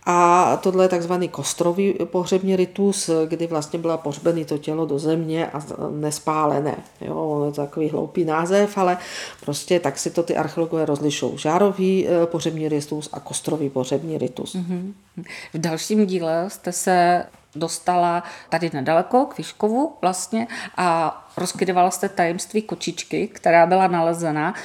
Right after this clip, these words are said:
Speaker 2: právě u toho Vyškova a pocházela z doby, kdy tam sídlily germánské kmeny. Ona byla uložena ve svém hrobečku s velkou láskou a dokonce i s mističkou na krmení. Bydlela tam v roce sto čtyřicet devět našeho letopočtu.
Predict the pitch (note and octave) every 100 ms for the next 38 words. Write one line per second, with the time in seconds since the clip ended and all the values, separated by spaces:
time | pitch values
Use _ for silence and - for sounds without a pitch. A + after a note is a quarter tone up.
0 | - - - D#3 D3+ D3 D3+ F3+ C#3 C3
1 | - E3+ F3+ G#3+ - - - - - F#3
2 | G3 G3+ G3 F3+ D#3+ D3+ F3+ F3+ F3+ F3+
3 | F3+ - D#3+ D#3+ F3+ F3 F3 D#3 D#3 D#3
4 | - E3+ E3+ D#3+ D3+ D3+ C#3 - - -
5 | - - E3+ E3 F#3 F#3 D#3 E3 E3+ F3
6 | E3 E3 - B2 A#2 C3 D3+ E3 G3+ -
7 | - G#3 G#3 A3+ G#3+ F3+ D3+ C#3 C3 C3
8 | C#3 - - E3+ G#3 C4+ E3+ D#3+ - F#3
9 | - - F3 D#3+ D#3 - F3 - - E3+
10 | D3 - F3 D#3+ C#3 B2+ B2 - - -
11 | - D3 F#3+ A3 A3+ A3+ A3+ G#3+ G#3 G3+
12 | G#3+ - G3 - G3 G3+ - F#3+ F#3 G3
13 | G3 F3 F#3 - G#3 G3+ A#3 A#3 F#3 D#3
14 | D#3 - E3+